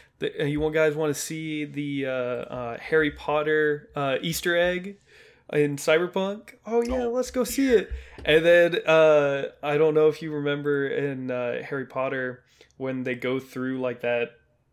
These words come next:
Speaker 1: uh, like, they just run into the wall and then go into, like, the, uh, the wizard area, the wizard world.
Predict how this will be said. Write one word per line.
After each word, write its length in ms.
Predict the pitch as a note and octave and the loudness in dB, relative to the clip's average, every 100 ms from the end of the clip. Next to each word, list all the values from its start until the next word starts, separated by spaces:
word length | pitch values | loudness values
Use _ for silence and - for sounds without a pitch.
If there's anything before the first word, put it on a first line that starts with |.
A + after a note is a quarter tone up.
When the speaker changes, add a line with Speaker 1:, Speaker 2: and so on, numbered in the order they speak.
| _ C#3 | _ -10
Speaker 1:
uh, 260 | B2+ A2+ | -8 -8
like, 220 | A2+ A#2 A#2+ | -8 -8 -8
they 80 | |
just 320 | A#2 B2 A2+ A#2 | -10 -12 -12 -6
run 220 | A#2+ B2+ | -4 -4
into 320 | B2 - B2+ | -8 -10 -10
the 180 | A#2+ A#2 | -4 -4
wall 640 | A2 A2 A2+ B2 C3 B2+ _ - | -2 -2 0 -2 -4 -10 _ -12
and 120 | A#2+ | -6
then 200 | A#2 A2+ | -6 -2
go 260 | A#2 A#2 | -2 -2
into, 480 | A#2+ A#2+ - A#2+ A#2 | -4 -8 -8 -8 -6
like, 260 | A2+ A2+ A2 | -8 -8 -6
the, 260 | A2+ A2 - - | -6 -6 -14 -10
uh, 140 | A2+ | -10
the 140 | G#2+ A2 | -8 -8
wizard 420 | A#2+ B2 B2+ B2 | -6 -6 -6 -6
area, 420 | B2+ C3+ C3+ C3+ | -4 -4 -6 -8
the 120 | B2+ | -10
wizard 280 | A2+ B2+ B2+ | -8 -8 -8
world. 400 | C3 C#3 C#3 C#3 | -4 -4 -4 -8